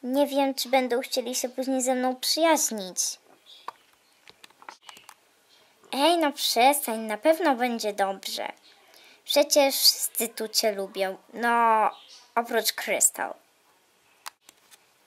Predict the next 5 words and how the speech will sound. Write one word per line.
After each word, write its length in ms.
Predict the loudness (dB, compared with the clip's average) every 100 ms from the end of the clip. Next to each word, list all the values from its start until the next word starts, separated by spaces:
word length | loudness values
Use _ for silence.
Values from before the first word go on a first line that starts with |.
| _ _ _ _
No 180 | -4 -4 -4 -4
ta, 400 | -2 0 -2 -6
ona 140 | -6
jest 280 | -8 -4 -4
ohydna. 680 | -6 -10 -10 -10 -12 -14